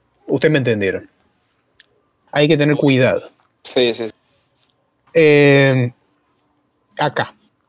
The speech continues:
Speaker 1: Y, y eso. Por ejemplo, yo, yo me, bueno, yo, yo porque soy así boludo, yo comparo cuestiones con Estados Unidos, que Estados Unidos están locos de la cabeza, pero los chabones quieren hacer plata y les gusta hacer plata.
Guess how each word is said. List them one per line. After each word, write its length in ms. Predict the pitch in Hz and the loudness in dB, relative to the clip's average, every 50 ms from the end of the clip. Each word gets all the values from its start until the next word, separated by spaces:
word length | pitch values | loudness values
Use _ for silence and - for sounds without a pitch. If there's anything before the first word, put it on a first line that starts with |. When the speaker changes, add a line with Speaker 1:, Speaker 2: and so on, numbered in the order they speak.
| _ _ _ _ _ _ _ _ _ _ _ _ _ - | _ _ _ _ _ _ _ _ _ _ _ _ _ -4
Speaker 1:
Y, 480 | - 175 165 165 165 160 160 147 143 - - _ _ _ _ _ _ _ _ _ - | 0 2 2 4 4 4 4 2 0 -2 -20 _ _ _ _ _ _ _ _ _ -6
y 140 | 165 175 180 | 0 0 2
eso. 320 | 170 147 - - 120 107 _ _ _ _ _ _ _ _ _ _ _ _ _ _ _ _ _ _ _ - | 2 0 -2 -6 -8 -10 _ _ _ _ _ _ _ _ _ _ _ _ _ _ _ _ _ _ _ -4
Por 160 | - 117 123 | -4 0 0
ejemplo, 360 | 127 123 - 135 131 120 139 135 | -2 -2 -2 -4 -4 -2 -2 -2
yo, 260 | 120 - 180 185 165 - | 0 0 -2 -2 -2 -6
yo 180 | 131 - 170 180 | -4 -2 0 2
me, 100 | 190 165 | 0 0
bueno, 260 | 131 160 156 143 131 | 0 0 0 0 0
yo, 420 | 120 - 160 175 190 151 110 - - - - - - | 0 2 2 2 2 2 -2 -4 -8 -20 -20 -20 -10
yo 160 | - - 147 | -6 -2 0
porque 200 | 151 160 147 147 | 0 2 0 0
soy 180 | 135 - 160 156 | 0 2 2 2
así 200 | 147 - - 160 | 2 2 0 2
boludo, 360 | 151 156 156 160 170 156 127 | 2 2 2 2 2 0 0
yo 160 | 120 - 165 | 0 0 0
comparo 480 | 165 170 156 135 147 165 165 170 147 - - - - - _ _ _ _ _ _ _ _ | 0 0 -2 -2 -2 0 0 0 0 -2 -6 -18 -20 -20 _ _ _ _ _ _ _ _
cuestiones 560 | - 160 160 139 - - 180 180 185 185 170 - | 0 0 0 0 0 0 0 0 2 0 -2 -2
con 220 | - - 151 147 | -4 -6 -4 -4
Estados 400 | 139 127 - - 170 175 175 156 | -4 -6 -4 -2 0 2 2 2
Unidos, 480 | 151 151 147 170 180 165 151 147 139 123 | 0 0 0 0 0 2 2 0 -2 -2
que 100 | - 139 | -4 -6
Estados 220 | 127 - 165 170 165 | -4 -2 0 0 0
Unidos 180 | 165 175 175 - | 0 -2 -4 -2
están 200 | - 165 156 156 | -2 -2 0 2
locos 280 | 170 190 185 196 180 165 | 2 2 2 2 2 4
de 60 | 160 | 4
la 100 | 156 147 | 2 2
cabeza, 540 | 151 160 156 156 170 170 - - 160 160 - _ _ _ _ _ _ _ _ _ | 0 0 0 2 2 2 2 0 -2 -2 -4 _ _ _ _ _ _ _ _ _
pero 180 | - 160 160 180 | -2 0 2 2
los 120 | 185 170 | 2 0
chabones 380 | - - 202 202 233 240 240 233 | 0 0 0 0 2 0 0 -2
quieren 280 | - - 220 220 214 190 | -2 0 0 0 2 0
hacer 240 | 165 - - 196 180 | -4 -4 -4 -8 -6
plata 280 | - 190 196 190 - 190 | -2 -2 -4 -2 -2 -2
y 20 | 160 | -2
les 140 | 156 143 | -2 -2
gusta 320 | 127 156 170 165 - - 127 | -2 -2 -4 -4 -4 -6 -6
hacer 240 | 123 - 127 110 - | -4 -4 -6 -6 -4
plata. 360 | 120 110 104 - _ _ | -6 -6 -6 -6 _ _